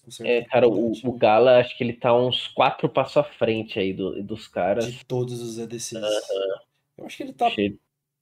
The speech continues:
Speaker 1: dois passos à frente de todos os A D Cs do M S I, inclusive do
Speaker 2: Eu
Speaker 1: país.
Speaker 2: acho, acho ele muito bom, cara.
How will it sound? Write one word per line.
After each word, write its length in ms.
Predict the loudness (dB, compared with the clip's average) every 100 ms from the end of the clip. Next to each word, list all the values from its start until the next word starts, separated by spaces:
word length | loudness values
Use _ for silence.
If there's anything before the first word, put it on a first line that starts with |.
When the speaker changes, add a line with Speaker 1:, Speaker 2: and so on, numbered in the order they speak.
| -4
Speaker 1:
dois 280 | -2 -2
passos 360 | -2 -4 -4 -4
à 80 | -6
frente 420 | -6 -12 -12 -14
de 120 | -14
todos 380 | -14 -8 -8 -6
os 140 | -8
A 60 | -8
D 100 | -8
Cs 360 | -10 -10 -12 -14
do 380 | _ -8 -6
M 100 | -6
S 240 | -6 -12 -14
I, 160 | -20 _ _ -18
inclusive 400 | -14 -12 -12 -12
do 100 | -4
Speaker 2:
Eu 120 | 0
Speaker 1:
país. 160 | 2 0
Speaker 2:
acho, 180 | -4
acho 480 | -6 -8 _ -12 -6
ele 80 | 0
muito 400 | 2 2 -2 -4
bom, 320 | 0 2 0
cara. 320 | -2 -2 0